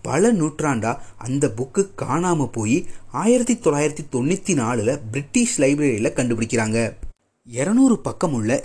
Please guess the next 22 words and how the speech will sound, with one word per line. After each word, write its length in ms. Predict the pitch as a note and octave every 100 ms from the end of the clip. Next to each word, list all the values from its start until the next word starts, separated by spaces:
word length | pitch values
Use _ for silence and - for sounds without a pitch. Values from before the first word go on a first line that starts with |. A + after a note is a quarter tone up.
| -
இந்த 260 | A#2+ A#2+
மர்ம 420 | G#2 A#2+ F3 A#3 A#3+
புத்தகத்துல 640 | G3+ F#3 D#3+ - G#2 C#3 -
முழுக்க 500 | G2+ C#3 A3 - G#3+
முழுக்க 540 | B2+ A#2+ - B2 C#3 - -
ஆவிய 500 | G2+ B2 G3+ A3+ A3
வரவழைக்கிறதுக்கான 1040 | A#2+ A#2 E3 F3+ E3+ - C3+ A2+ A2+ A2 A2
வழிமுறைகள், 600 | G#2 B2+ B2 A2+ C3 E3 - - A2
வானசாஸ்திர 720 | B2+ G#3 A3+ G3 - - A#2+
குறிப்புகள், 580 | - C3+ C#3 A2+ C3+ -
அது 320 | - B2+ A#3 B3+
மட்டுமில்ல 460 | A#3 D#3+ A2+ D3+ - - -
அதை 380 | - A2 E3+
விட 260 | A3 D3 D#3+
மர்மமான, 880 | A#2+ G#2+ A#2 D3 G3+ F3 C3 A2+ D#3 - - -
நம்மளால 560 | G2+ G#2 F3 G3+ F3+ - -
புரிஞ்சுக்கவே 540 | C3 E3 E3+ D3 F3+ A#3
முடியாத 500 | F#3 D#3+ B2 D3+ - - - -
பல 280 | E3 F3+ A3
விஷயங்களும் 580 | E3 - F3+ B2+ C#3+
இதுல 120 | D3+ A2+
இருக்கு. 440 | G#2 A2+ A2 -